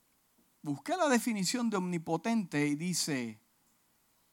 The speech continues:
que lo puede todo. Omnipotente que lo puede todo. Que no hay ni una cosa que Él no pueda hacer.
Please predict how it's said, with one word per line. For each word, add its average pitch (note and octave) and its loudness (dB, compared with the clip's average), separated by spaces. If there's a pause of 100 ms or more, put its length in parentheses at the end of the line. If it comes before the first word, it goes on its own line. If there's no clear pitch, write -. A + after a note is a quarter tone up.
(840)
que E3 4
lo D#3+ 8
puede G#3 4
todo. B2 0 (2250)
Omnipotente A3 4
que F3+ -2
lo D#3 -2
puede G#3 2
todo. D3 4 (420)
Que D3+ -4
no D#3+ 0
hay G3 -2
ni E3 0
una F#4 0
cosa F#3+ 0 (1800)
que E3+ -6
Él D#3+ 0
no D#3+ -2
pueda D#3 -2
hacer. - -8